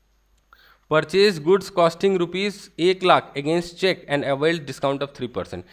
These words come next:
एक लाख का गुड्स हमने परचेज किया है against check और तीन परसेंट का डिस्काउंट ले लिया।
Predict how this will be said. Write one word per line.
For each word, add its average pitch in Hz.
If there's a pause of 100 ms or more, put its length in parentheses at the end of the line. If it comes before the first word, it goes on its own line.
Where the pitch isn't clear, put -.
(380)
एक 233
लाख 196
का 190
गुड्स 175
हमने 165
परचेज 165
किया 151
है 170 (420)
against 160
check 185
और 147
तीन 175
परसेंट 156
का 151
डिस्काउंट 135
ले 117
लिया। 107